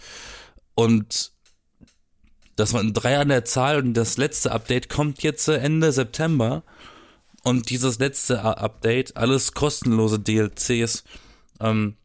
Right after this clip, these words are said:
beinhaltet sogar eine komplett neue Story und ein, ein neues Ende zum Spiel, weil das originale Ende richtig beschissen gewesen ist.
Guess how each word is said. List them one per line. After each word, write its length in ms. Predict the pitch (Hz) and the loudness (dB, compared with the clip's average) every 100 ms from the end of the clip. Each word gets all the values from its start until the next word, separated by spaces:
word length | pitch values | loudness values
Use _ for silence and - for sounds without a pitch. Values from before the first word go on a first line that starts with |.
| _ - - - | _ -20 -16 -2
beinhaltet 600 | 131 139 135 131 135 110 | 0 2 2 2 0 0
sogar 200 | 120 120 | 2 2
eine 120 | 117 | 2
komplett 380 | 120 117 131 - | 0 0 0 2
neue 260 | 117 113 | 2 4
Story 360 | 110 - 120 123 | 2 2 2 4
und 220 | 113 110 | 2 0
ein, 140 | 95 - | 0 -2
ein 140 | 117 | 2
neues 320 | 113 117 117 | 4 4 2
Ende 560 | - 123 120 110 117 131 _ - | 2 4 6 6 2 -2 _ -12
zum 220 | - 107 | -8 -6
Spiel, 320 | 110 - 120 | -6 -2 0
weil 100 | 110 | 2
das 200 | 107 101 _ _ _ - | 2 0 _ _ _ -4
originale 640 | 117 113 110 110 117 117 | -2 0 0 2 2 0
Ende 260 | 104 107 104 | 0 0 0
richtig 260 | - - | -2 -6
beschissen 440 | - - 127 - 107 | -4 -2 0 0 0
gewesen 400 | 98 101 95 95 | 2 0 -2 -4
ist. 220 | 101 | -6